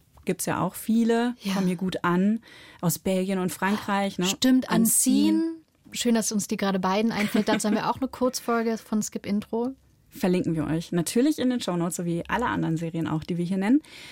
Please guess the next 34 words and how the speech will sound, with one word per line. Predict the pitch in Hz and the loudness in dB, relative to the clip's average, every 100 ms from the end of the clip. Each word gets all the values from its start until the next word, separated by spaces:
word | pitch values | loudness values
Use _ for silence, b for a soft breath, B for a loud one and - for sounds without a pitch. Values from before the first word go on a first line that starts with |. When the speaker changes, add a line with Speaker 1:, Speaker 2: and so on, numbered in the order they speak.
| B | B
Speaker 1:
Also | 160 175 | -6 -2
wie | 175 | -2
gesagt, | 190 190 - | -2 -2 -2
ne, | |
Belgien, | 165 180 208 208 196 208 285 | 0 0 0 0 0 -2 -4
Frankreich | - 190 226 202 196 202 - | -6 -4 -2 0 0 0 -2
haben | 175 | -2
ganz | 175 208 240 - - | 0 2 0 -2 -8
tolle | - - 214 208 185 175 175 | -12 -4 -2 0 0 -2 -4
Serien | 175 180 180 180 | -4 -4 -2 -2
gemacht. | 170 170 170 - | 0 0 -2 -4
Aus | 170 165 - | -2 -2 -4
Skandinavien | - - 190 190 170 190 190 | -4 -2 0 0 0 0 -2
gibt's | 180 165 - | -4 -4 -4
welche, | 170 180 | -2 -2
die | 170 | -4
haben | 160 | -2
dann | 175 170 | -2 -2
oft | 165 156 - - - | -4 -6 -8 -8 -4
eher | 160 | -2
so | 160 | 2
einen | 160 | 2
märchenhaften, | 156 160 170 151 160 - 165 165 160 | 2 0 -4 -4 -6 -6 -2 0 0
mythologischen, | 165 170 156 156 160 - 160 156 156 - | 0 -2 -2 -2 -4 0 2 2 0 0
ähm, | 156 147 151 147 156 _ _ | 0 2 2 0 -4 _ _
Vibe | - 151 151 165 190 - | -10 -4 -2 0 -2 -4
irgendwie. | 185 180 170 - 175 175 B B B B - | -4 -4 -6 -4 -4 -4 B B B B -2
Ja, | 175 156 | 0 2
und | 175 | 0
dazu | 170 208 | 0 0
natürlich | 190 - 208 - | 0 -2 -2 0
auch | 175 | 0
noch | 170 | 0
diese | 175 175 | -2 -4